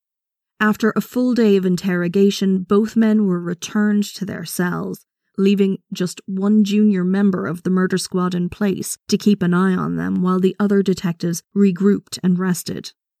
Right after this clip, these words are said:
He was left to try and get his bit of sleep in a hard chair in the station. Needless to say, Detective Garda Jerry O'Carroll couldn't sleep that night in the station, and he noticed that Shaw wasn't sleeping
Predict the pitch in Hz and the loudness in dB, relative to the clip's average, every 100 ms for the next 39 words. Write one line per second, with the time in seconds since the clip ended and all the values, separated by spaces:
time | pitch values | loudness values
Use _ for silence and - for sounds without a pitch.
0 | _ 226 226 226 202 185 - - 202 - | _ 2 4 4 2 2 -4 -4 -4 0
1 | 196 180 175 170 - 247 208 - 156 - | 0 0 0 -2 0 2 2 0 -4 -4
2 | 165 165 - 190 185 - 190 180 - 208 | -4 -4 -4 -4 -4 -4 -4 -4 -4 -2
3 | 190 175 170 147 - 170 175 - 123 - | 0 -2 -4 -6 -4 -4 -4 -6 -10 -14
4 | _ _ _ _ _ _ _ _ _ _ | _ _ _ _ _ _ _ _ _ _
5 | 202 226 214 202 - 190 - 233 185 175 | 2 4 2 0 0 -2 0 2 2 2
6 | 175 - 185 175 180 175 175 180 170 185 | -2 -2 -4 -4 -2 -2 0 0 0 2
7 | 175 170 170 - 247 226 196 - _ _ | 0 -2 -4 -4 -2 2 0 -2 _ _
8 | _ - 262 - - - 175 170 - 165 | _ -2 0 0 -8 -2 -2 -2 -4 -6
9 | - - 170 - - 180 170 - 147 151 | -4 -4 -6 -8 -2 -2 -2 -4 -4 -6
10 | - - - _ _ _ 214 214 247 226 | -8 -10 -12 _ _ _ 0 4 4 4
11 | 226 254 - - 202 - 277 220 156 214 | 2 0 -4 -6 -4 -2 0 0 0 -2
12 | 180 185 - - 175 160 160 | -2 -2 -4 -2 -2 -2 -4